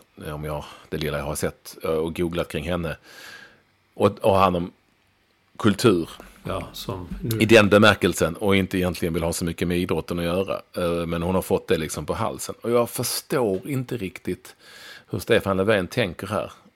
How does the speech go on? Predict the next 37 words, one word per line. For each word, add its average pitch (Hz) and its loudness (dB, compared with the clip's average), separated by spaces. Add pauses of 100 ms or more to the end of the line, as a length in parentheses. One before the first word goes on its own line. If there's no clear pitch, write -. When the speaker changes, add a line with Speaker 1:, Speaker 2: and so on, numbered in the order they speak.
(120)
Speaker 1:
Eh, 92 -8 (180)
att, - -4 (100)
för 117 2
han 123 4
tänker 117 4
ju 107 6
definitivt 107 2
att, - 2 (400)
"Ja, 107 4
den 110 4
här 110 6 (120)
jävla 87 -4
idrotten 95 -6
måste 98 -6
ju 82 -6
placera, 90 -4
någon 107 0
jävel 87 -2
måste 71 -8
ju 82 -6
ta - -2
det 85 -2
också. - -8 (360)
Var 113 6
ska - -4
vi 92 2
lägga 87 0
det 80 -4
den 85 -4
här 82 -6
gången?" - -12 (2000)
Ja, 147 10
det, 190 4
det 160 8
är, 147 8
ehm, 123 4
tänk, 156 2